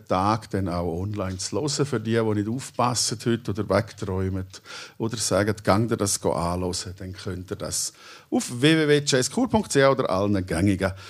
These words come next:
Plattformen. Und ich will nicht schwätzen da vorne, sondern ich habe jemanden eingeladen,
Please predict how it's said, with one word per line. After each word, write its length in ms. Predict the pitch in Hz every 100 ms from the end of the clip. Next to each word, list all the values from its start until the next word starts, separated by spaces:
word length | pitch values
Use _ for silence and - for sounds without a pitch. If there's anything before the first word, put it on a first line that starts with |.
| - -
Plattformen. 760 | 123 165 143 - 143 120 110 113
Und 320 | 143 143 143
ich 200 | 175 175
will 160 | 156 147
nicht 200 | 147 143
schwätzen 420 | 147 - - 214
da 80 | 214
vorne, 400 | 202 196 208 196
sondern 320 | 156 143 143
ich 220 | 170 175
habe 560 | 151 147 151 139 143 143 -
jemanden 240 | 131 123
eingeladen, 600 | 165 156 120 107 131 147